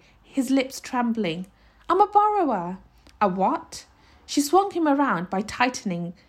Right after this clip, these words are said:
the grip on his arm. "A borrower," he repeated. There were tears on his eyelids. He hoped they would not fall. "So that's what you call it," she exclaimed,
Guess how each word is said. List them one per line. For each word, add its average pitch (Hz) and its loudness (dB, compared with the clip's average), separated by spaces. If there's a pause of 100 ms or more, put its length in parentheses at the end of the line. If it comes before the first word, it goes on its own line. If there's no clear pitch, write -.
(140)
the 214 -2
grip 226 -2
on 196 -4
his 175 -6
arm. 180 -6 (760)
"A 285 4
borrower," 349 2
he 202 -4
repeated. 190 -4 (360)
There 269 2
were 262 -2
tears 247 -2
on 202 -2
his 202 -6
eyelids. 190 -6 (220)
He 247 0
hoped 240 -4
they 180 0
would 180 -2
not 180 -4
fall. 165 -10 (560)
"So - -2
that's 302 0
what - -4
you 175 -6
call 170 -6
it," 160 -8
she - -8
exclaimed, 170 -8